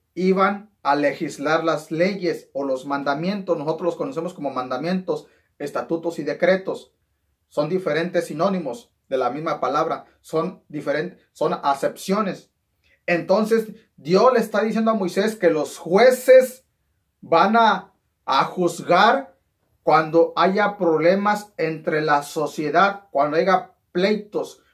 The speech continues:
cuando haya homicidios, cuando haya accidentes, cuando haya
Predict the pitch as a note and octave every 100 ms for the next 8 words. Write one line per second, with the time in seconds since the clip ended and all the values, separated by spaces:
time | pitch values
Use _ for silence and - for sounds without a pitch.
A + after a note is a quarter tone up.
0 | _ D3 C#3+ C#3+ E3 F#3 F#3+ - D#3 D3+
1 | C#3+ G#3 A3 F#3 C3+ - _ _ _ -
2 | C#3 D3+ F#3 F#3+ F#3+ - E3 F#3+ G#3 F3+
3 | B2+ - _ _ _ C#3 C#3 C#3 D3+ F3
4 | F#3 F#3 F#3+ F#3